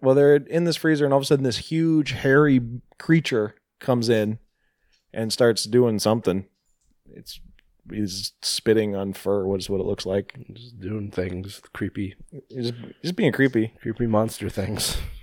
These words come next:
Speaker 1: Yeah. So then they run away, and, uh, it chases them. And then all of a sudden, this big biker dude. Well, not big biker dude. It's Barry Bostwick. <laughs>
Speaker 2: Barry Bostwick? Who's Barry Bostwick?
Speaker 1: <laughs>
Speaker 2: You remember that commercial?
Speaker 1: Nope.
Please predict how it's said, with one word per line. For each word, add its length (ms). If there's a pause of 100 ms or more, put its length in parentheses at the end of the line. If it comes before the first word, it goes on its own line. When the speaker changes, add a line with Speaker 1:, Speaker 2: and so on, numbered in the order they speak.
(180)
Speaker 1:
Yeah. 220
So 140
then 120
they 140
run 180
away, 500
and, 280
uh, 180
it 140
chases 320
them. 180
And 140
then 80
all 80
of 40
a 40
sudden, 520
this 240
big 380
biker 400
dude. 340
Well, 80
not 200
big 180
biker 240
dude. 120
It's 100
Barry 180
Bostwick. 540 (720)
<laughs> 720
Speaker 2:
Barry 220
Bostwick? 500 (340)
Who's 120
Barry 240
Bostwick? 500
Speaker 1:
<laughs> 40 (1400)
Speaker 2:
You 60
remember 200
that 60
commercial? 460
Speaker 1:
Nope. 340